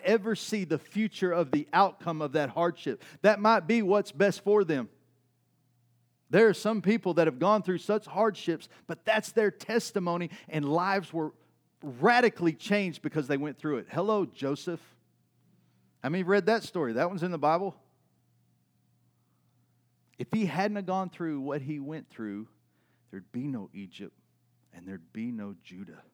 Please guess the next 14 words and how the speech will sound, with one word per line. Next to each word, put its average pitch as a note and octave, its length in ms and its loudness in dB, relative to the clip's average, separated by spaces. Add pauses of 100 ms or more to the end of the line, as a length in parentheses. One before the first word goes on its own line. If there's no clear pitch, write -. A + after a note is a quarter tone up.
(580)
and F#2+ 100 -18
there'd, G2+ 220 -10 (400)
there'd G#2+ 160 -12
be A2 120 -8
no A2 140 -8
King A2+ 340 -10
David, E2 460 -10
and F2+ 100 -20
there'd A2+ 220 -12
be A#2 120 -8
no A2 120 -8
children A2+ 480 -14
of G2 140 -12
Israel. E2 500 -20